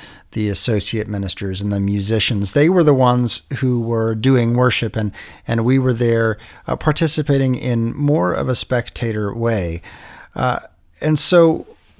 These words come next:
that's not what Christ had in mind, and it's not what the Catholic Church has in mind for us. That yes, the liturgy is something that we all participate in, but the liturgy is only one very small part of our faith.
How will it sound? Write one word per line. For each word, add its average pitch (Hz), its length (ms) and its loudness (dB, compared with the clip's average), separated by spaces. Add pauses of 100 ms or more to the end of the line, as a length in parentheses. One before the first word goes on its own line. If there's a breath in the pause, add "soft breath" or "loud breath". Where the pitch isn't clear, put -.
(560)
that's 160 300 0
not 214 300 0
what 123 260 -2
Christ 185 400 -2
had 82 160 -2
in 82 100 -4
mind, 92 300 -2
and 143 80 2
it's 160 160 -4
not 190 140 0
what 185 100 -4
the 156 80 -4
Catholic 175 480 -4
Church - 300 -4
has 92 200 -4
in 90 120 -4
mind 85 320 -4
for 90 240 -6
us. 82 260 -6 (380 loud breath)
That 131 180 2
yes, 175 380 4
the 147 180 2
liturgy 156 560 2
is 110 160 0
something 135 480 0
that 127 140 0
we 120 120 -2 (120)
all 196 280 4
participate 101 800 -4
in, 87 320 -6 (360 loud breath)
but 151 160 0
the 175 80 0
liturgy 196 440 2
is 165 140 0
only 165 160 0
one 156 260 0
very 143 340 0
small 139 380 0
part 123 380 -2
of 117 160 -4
our 95 200 -2
faith. - 640 -8